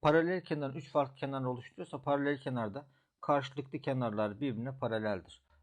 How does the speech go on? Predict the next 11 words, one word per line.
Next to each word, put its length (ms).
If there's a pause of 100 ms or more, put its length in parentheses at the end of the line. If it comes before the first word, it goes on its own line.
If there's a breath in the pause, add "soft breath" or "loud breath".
Biz 260
bunların 400
ikişer 280
ikişer 400 (260)
karşılıklı 580
paralel 340
olduğunu 340
bilmem 300
gerekiyor. 400 (580)
Paralel 440
kenarda 400